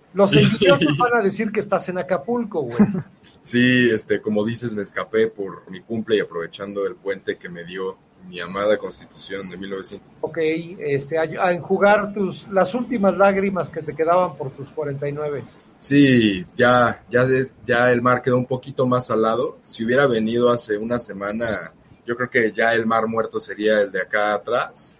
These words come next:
Speaker 2: pero
Speaker 1: <laughs>
Speaker 2: con toda la actitud para, para predecir el Super Bowl de este.
Speaker 1: Muy bien, muy bien. Oigan, pero la N F L no se ha detenido. Hay un montón de información,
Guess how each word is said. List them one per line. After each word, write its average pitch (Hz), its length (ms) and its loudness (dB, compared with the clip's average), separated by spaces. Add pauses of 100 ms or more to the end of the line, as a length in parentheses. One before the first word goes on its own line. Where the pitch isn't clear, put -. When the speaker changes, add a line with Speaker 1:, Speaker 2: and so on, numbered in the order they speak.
Speaker 2:
pero 107 460 2
Speaker 1:
<laughs> - 20 -12
Speaker 2:
con 110 140 -4
toda 135 140 6
la 135 60 8
actitud 120 460 -4
para, 123 240 4 (340)
para 107 220 2
predecir 104 480 -2
el 110 100 -6
Super 95 300 -10
Bowl 98 320 -4
de 87 160 -6
este. 90 240 -12 (160)
Speaker 1:
Muy 196 220 -2
bien, 185 260 -4
muy 190 160 -4
bien. 175 380 -8 (280)
Oigan, 220 300 6
pero 196 460 2
la 180 600 0
N 254 200 2
F 233 220 0
L 233 160 2
no 208 160 -2
se 202 100 -2
ha 202 40 2
detenido. 175 720 -4
Hay 175 180 -2
un 214 100 -2
montón 190 440 -4
de 190 60 -2
información, 156 920 -6